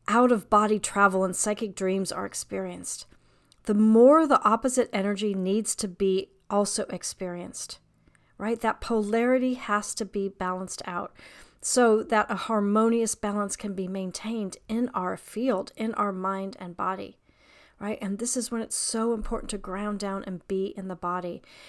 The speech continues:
And it's so important to understand our mind and our body. Otherwise, we are spiritual bypassing, and this can be detrimental to the mind,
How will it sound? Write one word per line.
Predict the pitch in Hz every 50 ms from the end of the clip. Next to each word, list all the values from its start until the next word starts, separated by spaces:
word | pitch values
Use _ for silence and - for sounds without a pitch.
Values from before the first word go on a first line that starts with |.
| - - -
And | - 190
it's | 196 - - -
so | - - 220 226
important | 233 220 - 233 226 208 190
to | 202 - -
understand | - 202 208 214 214 - - - 214 202 196 190 -
our | - 180 185
mind | 185 180 180 180 185 185 190 190 190 - -
and | 196 180 175
our | - 190 180 180
body. | - 170 170 190 190 196 202 190 - _ _ _ _ _ _ _ _ _ _ _ _ _ _ _ _ _ _ _ - -
Otherwise, | - 240 277 269 247 214 190 185 185 185 - - - - - - - - - -
we | 233 254
are | 277 285
spiritual | 262 - - - 240 247 254 254 - 226
bypassing, | 185 - 180 185 202 202 - 202 180 175 - - 175 - -
and | 190 202
this | 226 247 -
can | - - 220 190
be | 165 196 208 214 196
detrimental | 185 190 185 185 - - 190 180 185 175 - - 180
to | - - 180
the | 175
mind, | 180 175 170 175 175 165 180 175